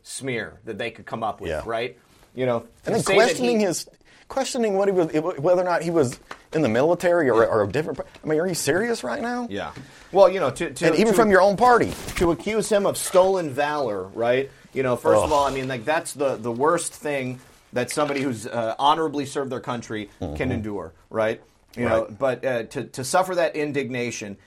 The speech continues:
Speaker 1: and to come out the other side and to prove that they lied about him, they've got nothing that they can attack him on.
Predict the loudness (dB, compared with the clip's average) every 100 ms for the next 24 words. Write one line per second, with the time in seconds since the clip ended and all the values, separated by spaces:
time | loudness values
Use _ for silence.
0 | _ -10 -8 -6 -4 -2 -2 -2 -4 -4
1 | -6 -2 0 -2 -6 -10 -10 -14 -14 -6
2 | 0 2 2 -2 -10 _ _ -8 -4 -4
3 | 0 0 0 2 2 0 -4 -10 -4 -2
4 | 0 0 0 -2 -2 -2 -4 -12 -14 -20
5 | _ -10 -4 -4 -6 -8 -6 -6 -8 -12
6 | -14